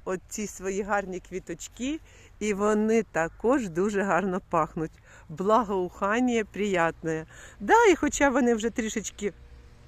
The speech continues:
такі, скажімо, ржаві, але все рівно гарно. Квіточки квітують. А ось ця, подивіться, яка. Красуня, білосніжна красуня. І хо-, як в пісні співається, що Господь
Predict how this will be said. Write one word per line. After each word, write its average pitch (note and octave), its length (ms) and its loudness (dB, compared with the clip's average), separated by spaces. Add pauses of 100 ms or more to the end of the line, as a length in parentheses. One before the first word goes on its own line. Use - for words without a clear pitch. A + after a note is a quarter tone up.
(360)
такі, F#3 380 0 (260)
скажімо, F#3+ 540 4
ржаві, A3 600 4 (300)
але A#4 260 8
все A3+ 260 0
рівно A3 340 0
гарно. D#3 440 0 (220)
Квіточки A3+ 760 -2
квітують. E3+ 480 -4 (120)
А G#3+ 140 6
ось G#3 160 2
ця, F3 300 0
подивіться, E3 500 -6
яка. D#3 320 -4 (840)
Красуня, C#4 720 2 (140)
білосніжна A3 800 0
красуня. F3+ 720 -2 (340)
І A#3 120 2
хо-, B3+ 120 2
як B3 280 2
в - 80 -12
пісні C4 340 0
співається, A3+ 760 2
що F#3+ 360 0 (320)
Господь A3+ 480 2